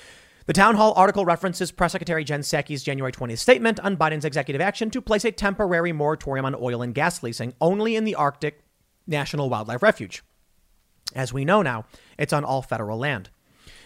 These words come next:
If states that Psaki confirmed President Biden will follow through with his campaign promises to ban new fracking on federal land,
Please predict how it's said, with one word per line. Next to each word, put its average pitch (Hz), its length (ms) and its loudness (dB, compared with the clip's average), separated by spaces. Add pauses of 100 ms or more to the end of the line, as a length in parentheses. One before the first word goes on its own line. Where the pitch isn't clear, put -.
If 170 160 4
states - 520 -2 (640)
that 165 160 0
Psaki 185 400 0
confirmed 156 580 -4
President 151 340 -2
Biden 139 220 -2
will 135 100 -2
follow 139 280 0
through 143 200 -2
with 139 100 -2
his 135 120 -6
campaign 123 380 -6
promises 147 360 0
to 139 100 -6
ban 135 260 -4
new 135 100 -4
fracking 127 260 -6
on 110 80 -6
federal 110 260 -4
land, 160 260 -2